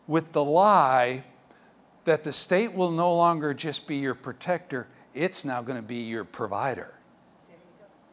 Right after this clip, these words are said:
It's gonna give you everything you need.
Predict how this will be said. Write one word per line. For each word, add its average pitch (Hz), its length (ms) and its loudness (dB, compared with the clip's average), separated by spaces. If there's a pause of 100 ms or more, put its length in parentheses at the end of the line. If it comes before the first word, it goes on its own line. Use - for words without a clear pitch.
(380)
It's 240 320 6
gonna 170 260 0
give 151 280 0
you 156 180 0
everything 156 540 0
you 135 120 -6
need. 147 420 -8